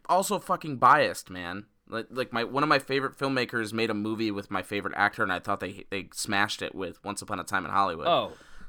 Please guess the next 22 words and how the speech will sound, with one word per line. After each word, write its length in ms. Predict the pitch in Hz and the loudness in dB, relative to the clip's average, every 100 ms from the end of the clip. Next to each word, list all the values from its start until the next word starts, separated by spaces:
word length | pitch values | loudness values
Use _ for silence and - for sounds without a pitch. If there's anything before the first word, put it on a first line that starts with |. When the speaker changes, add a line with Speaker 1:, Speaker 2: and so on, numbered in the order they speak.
| - | 0
Speaker 1:
So 280 | 151 143 | 6 6
it's 120 | 139 151 | 6 2
Speaker 2:
Yeah, 60 | |
Speaker 1:
gonna 140 | 180 160 | 2 4
be 120 | 147 | 4
Speaker 2:
well, 80 | 143 | 4
I 40 | |
Speaker 1:
really 160 | 165 131 | 4 4
Speaker 2:
mean, 80 | |
I, 60 | 143 | 6
Speaker 1:
hard, 220 | 123 101 101 | 8 6 4
Speaker 2:
I 40 | |
Speaker 1:
but 220 | 120 110 - | 2 0 0
in 100 | 123 | -6
terms 340 | 131 175 175 | 2 2 4
of 120 | 139 110 | 2 2
an 80 | |
overall 1000 | 110 131 127 117 113 110 107 98 92 90 - | 0 0 2 4 4 4 4 0 -2 -8 -2
art 320 | 104 143 - - | 4 4 2 -10
piece, 580 | 98 87 - - - - - - - - - - - - | -8 -6 -4 -2 -4 -10 -20 -20 -20 -20 -20 -20 -20 0
probably 760 | 123 110 110 101 107 95 90 _ - | 10 10 8 0 -2 -2 -6 _ -8
there. 360 | 92 87 104 | -4 0 0